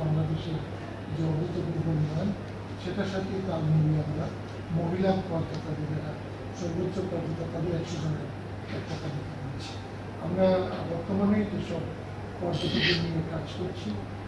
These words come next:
তাদের সাথে সাথে ভবিষ্যতে যারা, আহ, নেতৃত্ব দিবেন, তরুণ উদ্যোক্তা, তাদেরও, আহ, আয়করের বিভিন্ন ক্ষেত্র পর্যালোচনা করে আমরা একশত জন তরুণ, আহ, করদাতা, আহ, তালিকা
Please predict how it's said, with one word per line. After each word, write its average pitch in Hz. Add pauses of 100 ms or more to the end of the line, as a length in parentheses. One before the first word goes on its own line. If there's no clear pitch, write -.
(160)
তাদের 190
সাথে 190
সাথে 190 (120)
ভবিষ্যতে 196 (120)
যারা, 151
আহ, -
নেতৃত্ব 160 (100)
দিবেন, 151
তরুণ 165 (480)
উদ্যোক্তা, 160 (540)
তাদেরও, 202
আহ, 160
আয়করের 160
বিভিন্ন 160
ক্ষেত্র 160 (760)
পর্যালোচনা 170
করে 196
আমরা 208
একশত -
জন 151 (760)
তরুণ, 165 (100)
আহ, 151 (200)
করদাতা, -
আহ, -
তালিকা 151